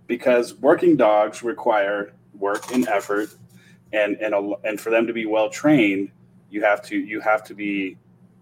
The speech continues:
strong and independent, and, and you have to have, like, a, a command over that animal, right? That's a, that's a mutual respect thing. That's how they,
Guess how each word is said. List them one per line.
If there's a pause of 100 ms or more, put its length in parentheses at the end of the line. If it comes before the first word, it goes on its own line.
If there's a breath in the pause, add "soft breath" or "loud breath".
(140)
strong
and
independent,
and,
and
you
have
to
have,
like,
a, (140)
a
command (240)
over
that
animal,
right?
That's
a,
that's
a
mutual
respect
thing.
That's
how
they,